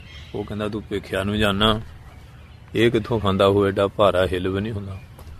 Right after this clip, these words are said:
ਜਦ ਇਹਨੂੰ ਹਨੇਰੀ ਆਈ, ਉਹ ਘਟਾ ਸੁੱਟ ਗਈ, ਉਹ ਚੱਟਣ ਲੱਗ ਪਿਆ। ਕਹਿੰਦਾ, "ਤੂੰ ਐਵੇਂ ਤੁਰਿਆ ਫਿਰਦਾ, ਅੱਜ ਤੋਂ ਬਾਅਦ ਮੈਂ ਹੁਣ ਸੱਪ ਨੂੰ ਵੀ ਗੁਰੂ ਧਾਰਿਆ,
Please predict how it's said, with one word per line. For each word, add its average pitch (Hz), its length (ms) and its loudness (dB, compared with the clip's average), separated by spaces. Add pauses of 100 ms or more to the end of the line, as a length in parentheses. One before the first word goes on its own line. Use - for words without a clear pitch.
(560)
ਜਦ 95 200 0
ਇਹਨੂੰ 98 280 -2
ਹਨੇਰੀ 92 420 -2
ਆਈ, 104 300 2 (800)
ਉਹ 98 80 -10 (120)
ਘਟਾ 85 240 -4
ਸੁੱਟ 87 260 -10
ਗਈ, 90 260 -6 (460)
ਉਹ 95 80 0
ਚੱਟਣ 90 400 -6
ਲੱਗ 90 120 -2 (100)
ਪਿਆ। 87 160 -10 (1080)
ਕਹਿੰਦਾ, 104 280 -4
"ਤੂੰ 101 200 -6
ਐਵੇਂ 98 220 -4
ਤੁਰਿਆ 101 340 -2
ਫਿਰਦਾ, 101 380 -2
ਅੱਜ 98 140 -2
ਤੋਂ 98 140 -4
ਬਾਅਦ 95 240 4
ਮੈਂ 92 220 -4
ਹੁਣ 87 120 -10 (540)
ਸੱਪ 92 360 -2
ਨੂੰ 101 140 -4
ਵੀ 104 100 -2
ਗੁਰੂ 101 300 -2
ਧਾਰਿਆ, 87 420 2